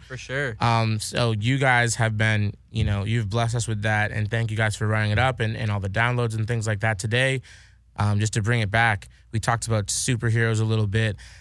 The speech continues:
Speaker 2: and, and the underdog story and overcoming hardship and, and what we've had to overcome, and just realizing, guys, that this is a marathon.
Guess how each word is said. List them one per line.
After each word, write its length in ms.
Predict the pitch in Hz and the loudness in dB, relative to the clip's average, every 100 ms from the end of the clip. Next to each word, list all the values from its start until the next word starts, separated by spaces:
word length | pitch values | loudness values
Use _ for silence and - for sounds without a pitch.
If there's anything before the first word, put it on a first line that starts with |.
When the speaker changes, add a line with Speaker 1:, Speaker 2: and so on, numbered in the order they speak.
| - | -8
Speaker 2:
and, 280 | 110 107 101 - | -2 0 0 0
and 120 | 110 | 0
the 120 | 107 - | 0 0
underdog 540 | 117 113 113 110 101 | 0 0 2 0 -2
story 500 | - 110 107 107 104 | -2 -2 0 0 0
and 200 | 107 101 | -2 -2
overcoming 640 | 117 117 113 - 113 113 | -2 0 -2 -2 -2 0
hardship 680 | 104 110 110 101 - 110 104 - | 0 2 0 0 -2 -2 -2 -6
and, 440 | 113 107 104 98 - | -4 -2 0 -2 -4
and 180 | 104 101 | -2 0
what 160 | 107 104 | -2 0
we've 220 | 123 117 | 0 2
had 180 | 113 107 | 0 0
to 80 | 110 | -2
overcome, 540 | 107 107 101 113 110 | 0 0 0 -2 0
and 140 | 110 107 | 0 -2
just 140 | - | 0
realizing, 380 | 131 131 117 117 | 0 2 0 0
guys, 240 | 120 113 | 2 0
that 100 | 110 | -2
this 160 | 131 151 | -2 -2
is 100 | 123 | 0
a 80 | 107 | 0
marathon. 720 | 113 120 120 - 123 123 | 2 2 0 0 -2 0